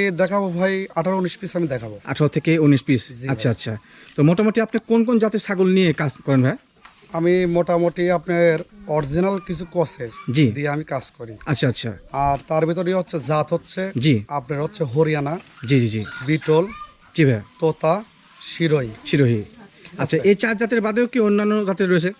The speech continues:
Speaker 1: হ্যাঁ, আছে ভাই, ইত্যাদি মিলিয়ে আছে।
Speaker 2: আচ্ছা, আচ্ছা। তো ভিডিওর শুরুতে আপনি আপনার পরিচয় এবং ঠিকানা দর্শকদের দিয়ে দিন একটু।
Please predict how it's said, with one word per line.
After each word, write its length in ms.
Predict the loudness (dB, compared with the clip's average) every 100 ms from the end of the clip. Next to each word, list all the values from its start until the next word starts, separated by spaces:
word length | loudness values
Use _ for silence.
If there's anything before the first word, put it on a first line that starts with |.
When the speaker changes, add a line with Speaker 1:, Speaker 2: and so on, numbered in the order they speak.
| -10
Speaker 1:
হ্যাঁ, 220 | -4 0 0
আছে 180 | 0 -4
ভাই, 180 | -4 -10 -10
ইত্যাদি 360 | -12 -8 -6
মিলিয়ে 280 | -4 -2 -2
আছে। 180 | -2 -6 -20 -20 -8
Speaker 2:
আচ্ছা, 200 | -4 -2
আচ্ছা। 160 | -2 -4 -4
তো 40 | 0
ভিডিওর 240 | 2 2 2
শুরুতে 200 | 0 2
আপনি 180 | -4 -4
আপনার 200 | -4 -4 0
পরিচয় 300 | 0 2 0
এবং 120 | 0
ঠিকানা 220 | -2 -4
দর্শকদের 300 | -2 -4 0 2
দিয়ে 100 | 2
দিন 80 | 0
একটু। 160 | -4